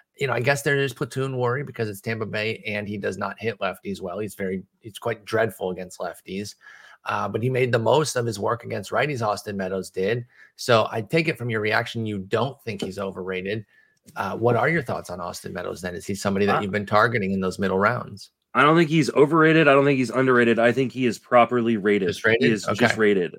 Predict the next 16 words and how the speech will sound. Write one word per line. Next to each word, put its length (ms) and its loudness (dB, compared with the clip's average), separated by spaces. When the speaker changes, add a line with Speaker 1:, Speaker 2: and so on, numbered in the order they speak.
Speaker 2:
Um, 460 0
twenty-seven 380 4
home 160 4
runs, 400 6
uh, 200 -2
like, 260 -6
it, 120 -8
with 200 -2
some 160 -4
chip 240 -2
and 140 -2
stolen 260 0
bases. 600 0
Yeah, 280 8
I 120 6
mean, 380 0